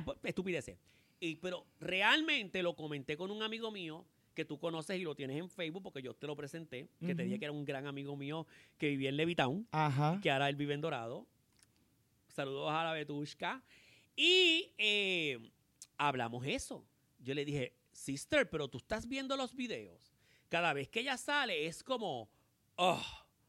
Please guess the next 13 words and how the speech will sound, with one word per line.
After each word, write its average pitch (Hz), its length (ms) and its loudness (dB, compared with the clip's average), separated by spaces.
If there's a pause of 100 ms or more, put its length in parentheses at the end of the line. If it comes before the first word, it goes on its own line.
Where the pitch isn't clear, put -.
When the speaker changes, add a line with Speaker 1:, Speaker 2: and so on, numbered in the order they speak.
(680)
Speaker 1:
¿qué 175 260 2
fue 180 380 -2
lo 240 160 -2
que 220 160 2
pasó 139 400 -2
ahí? 196 400 4 (1120)
¿Por 220 380 2
qué 233 180 -4
esa 302 240 -2
reacción 302 680 -4
de 196 100 -2
algún 156 380 -4
sector?" - 680 -10